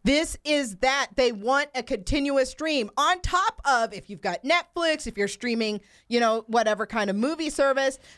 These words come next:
they don't want you to experience that lag because they're collecting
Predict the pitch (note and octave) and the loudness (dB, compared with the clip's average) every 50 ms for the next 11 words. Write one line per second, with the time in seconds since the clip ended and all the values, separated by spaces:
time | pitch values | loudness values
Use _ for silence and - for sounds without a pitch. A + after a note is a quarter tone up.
0 | _ - D#4 F4+ G4 G#4 G#4 E4+ F#4 F4+ E4+ - F4 D#4+ D4+ C#4+ - - - E4 | _ -2 0 2 2 0 2 2 0 0 0 0 -2 -2 -2 -4 -6 -4 -2 0
1 | D#4+ D#4 D4+ C#4 - C#4 C4 B3 - A#3+ B3+ C#4 D4+ D#4 C4+ G#3 F3+ - B3+ A#3+ | 0 0 0 0 0 0 0 0 0 0 0 2 2 2 2 0 -2 -6 -4 0
2 | D4 C#4 C4 C#4+ C#4+ C4+ C4+ - C#4+ D4 C#4+ E4 F4 F4 - D#4 C4 C4 | 0 0 2 2 0 0 0 -2 -2 0 2 0 0 -2 -4 -8 -8 -8